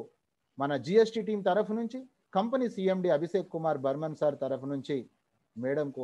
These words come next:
హార్దిక శుభాభివందనాలు. మేడం, ఈరోజు మీరు డైరెక్ట్ వర్క్ను పూర్తి చేసుకున్నారు. మీ ఇండైరెక్ట్ వర్క్ మీన్స్ help and earn మీరు పూర్తి చేసుకొని, ఆ విధంగా మీరు ఈరోజు hero of the day,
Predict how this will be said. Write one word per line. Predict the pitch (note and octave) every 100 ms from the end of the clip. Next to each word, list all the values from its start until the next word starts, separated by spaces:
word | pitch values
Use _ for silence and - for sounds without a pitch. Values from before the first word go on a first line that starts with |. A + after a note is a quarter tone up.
| A#2+
హార్దిక | C#3 E3 A3 G#3
శుభాభివందనాలు. | D#3 C#3+ D3 C#3+ C3 C3 C3 B2+ B2 - _ _ _ -
మేడం, | B2+ D#3+ D3 C3 _ _ _
ఈరోజు | C3 D3+ D#3+ D3+ C#3
మీరు | C3+ C3+ A#2+ - _ -
డైరెక్ట్ | B2 F#3+ A#3+ - F3+
వర్క్ను | D#3+ E3 D3 D3
పూర్తి | D3 D3+ C#3+
చేసుకున్నారు. | C3+ - C#3 C3 A#2+ - _ _ _ _ _ _ D3+
మీ | G#3+ A#3+
ఇండైరెక్ట్ | A3+ A#3+ A#3+ A#3+ A#3
వర్క్ | A3+ A3+ A3
మీన్స్ | C4 B3 G#3+ - _ _ _ _ _ _
help | F3+ B3+ A3 F#3
and | E3+ D3+
earn | D3+ D#3 D3+
మీరు | C#3+ C#3
పూర్తి | D3+ F3 F3+
చేసుకొని, | F#3+ - G#3+ A3+ - _ _ -
ఆ | E3 F#3
విధంగా | G3 A#3 A3 F3
మీరు | F3+ E3+ C#3 E3+
ఈరోజు | G#3 G3+ E3 C3
hero | E3 F3+ D#3+
of | C#3+ C3
the | B2
day, | C#3